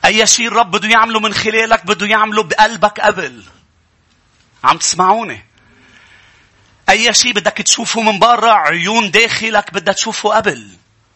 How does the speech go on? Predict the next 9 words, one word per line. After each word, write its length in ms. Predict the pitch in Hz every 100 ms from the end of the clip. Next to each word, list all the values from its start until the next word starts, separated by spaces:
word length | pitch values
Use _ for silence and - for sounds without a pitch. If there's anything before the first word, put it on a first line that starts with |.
| _ -
إنها 280 | 170 208 202
عيون 360 | 196 196 226 214
الإيمان. 680 | 233 214 233 240 127 107 - _ _ _ _ _ _ _ _ _ _ _ _ _ _ _ _ _ _ _ _ _ _ _ _ _ _ _ _ _ _ _ _ _ _
مش 160 | 175 -
هيك؟ 360 | 190 233 - - -
مهم 280 | 208 240 269
جدًا 500 | 269 254 185 247 233
القلب، 540 | 220 - 254 226 101 _ - _ _ _ _ _ _ -
الداخل. 760 | 151 131 226 254 - 123 101